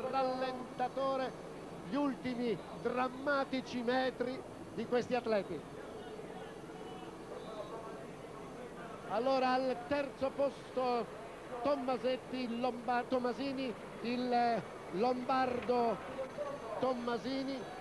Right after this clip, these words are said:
un grossissimo atleta, un ragazzo che tra i dilettanti aveva fatto cose importantissime, che l'anno scorso aveva vinto il trofeo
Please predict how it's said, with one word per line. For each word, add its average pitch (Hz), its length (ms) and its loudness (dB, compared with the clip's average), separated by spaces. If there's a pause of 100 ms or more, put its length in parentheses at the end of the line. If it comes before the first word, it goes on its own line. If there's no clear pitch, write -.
(200)
un 254 500 2 (140)
grossissimo 240 1000 0
atleta, 247 480 2
un 240 120 2
ragazzo 247 420 2
che 220 140 0
tra 226 120 0
i 226 40 2
dilettanti 240 460 0
aveva 226 300 4 (420)
fatto 247 560 0
cose 247 360 4
importantissime, 233 920 -2
che 220 140 0
l'anno 254 480 0 (160)
scorso 226 580 0 (440)
aveva 240 260 2
vinto 247 480 -2
il 233 280 2
trofeo 240 520 2